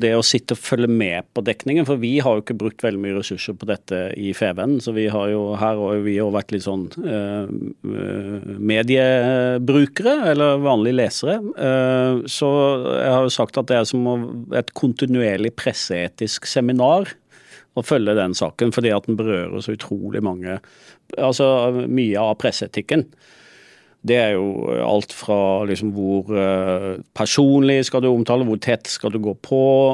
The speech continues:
eh, hvor mye detaljer skal du, eh, beskrive, eh,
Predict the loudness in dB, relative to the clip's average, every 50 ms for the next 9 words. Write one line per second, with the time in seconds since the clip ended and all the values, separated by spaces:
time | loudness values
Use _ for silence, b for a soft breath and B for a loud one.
0 | 0 -4 -4 -2 -2 0 0 0 0 -2 -2 -2 -4 -4 -4 -4 -4 -4 -4 -4
1 | -6 -6 -6 -6 -4 -4 -6 -6 -4 -2 0 0 2 2 2 2 2 2 0 0
2 | 0 0 -2 -2 -4 -4 -6 -4 -2 -2 -2 -2 0 2 4 4 4 4 6 6
3 | 6 4 4 2 0 0 2 4 4 4 4 4 2 2 2 2 2 2 2 2
4 | 2 0 0 0 0 0 -2 -2 -2 -2 -4 -4 -4 -2 -2 -2 -2 -2 0 0
5 | 2 2 2 4 4 4 4 4 4 2 2 0 0 0 0 0 0 -2 -2 -4